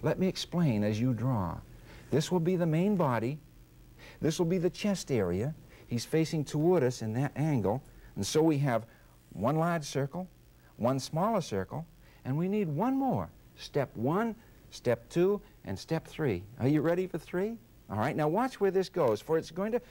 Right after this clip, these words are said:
be just about level with this circle. In other words, it's going to start there, but it's going to be even smaller. Now watch, around,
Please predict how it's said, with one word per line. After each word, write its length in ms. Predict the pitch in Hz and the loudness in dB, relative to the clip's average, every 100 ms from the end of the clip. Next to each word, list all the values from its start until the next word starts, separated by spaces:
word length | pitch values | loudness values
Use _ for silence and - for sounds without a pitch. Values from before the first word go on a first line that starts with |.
| - | -12
be 120 | - 147 | -6 -4
just 360 | 170 247 254 | 0 0 0
about 340 | 226 170 175 156 | 0 0 0 0
level 400 | 156 120 135 143 - - | 0 2 0 0 -8 -4
with 160 | 131 | -2
this 160 | 135 156 | 0 -2
circle. 460 | - 107 80 64 - - - - | 0 -2 -2 -8 -16 -20 -20 -10
In 100 | 107 | -4
other 180 | 131 139 | 0 2
words, 180 | 135 117 | 2 0
it's 140 | 110 | -4
going 180 | - 127 | -4 -2
to 60 | 123 | -2
start 360 | - 139 127 | -2 -2 -2
there, 320 | 170 180 87 - - - - - - - | -2 -2 -2 -6 -18 -20 -20 -20 -20 -2
but 140 | 123 135 | 0 0
it's 140 | - | -2
going 280 | 123 120 113 | -2 0 0
to 60 | |
be 180 | 127 156 - | 0 -2 -2
even 320 | 117 113 165 | -2 0 -2
smaller. 560 | - 208 226 151 85 - - - - - | -4 -4 0 2 0 -4 -16 -20 -20 -8
Now 160 | 85 143 | -2 0
watch, 540 | 233 143 135 - - - - - - - - | 2 2 -2 -6 -20 -20 -20 -20 -20 -18 -6
around, 680 | 98 104 120 127 165 196 | -2 0 0 0 -2 -4